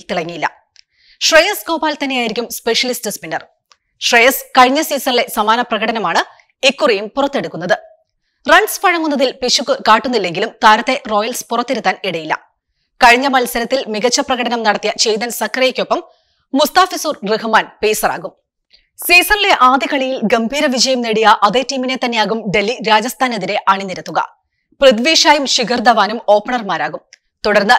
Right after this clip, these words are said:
രഹാനെയും ഋഷഭ് പന്തും ഇറങ്ങും. ഷിംറോൺ ഹെഡ്മേയർ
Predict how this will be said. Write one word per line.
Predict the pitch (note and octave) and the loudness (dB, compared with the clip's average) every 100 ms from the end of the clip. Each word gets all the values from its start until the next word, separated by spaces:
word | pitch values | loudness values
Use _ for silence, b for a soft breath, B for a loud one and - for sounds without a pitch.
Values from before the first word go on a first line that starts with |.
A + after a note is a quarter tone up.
| G#3+ | 2
രഹാനെയും | G#3 A3+ A3 A3+ - b b D4 | 0 2 0 0 -8 b b 0
ഋഷഭ് | - G4 C4 | 2 0 -4
പന്തും | E3 E3 F3 | -6 -8 -6
ഇറങ്ങും. | F3 G#3 - _ _ _ _ - - | -6 -6 -10 _ _ _ _ -4 2
ഷിംറോൺ | E4+ E4+ G#4 D#4+ | 2 4 4 2
ഹെഡ്മേയർ | D4 B3 B3 A#3 | -2 -2 0 0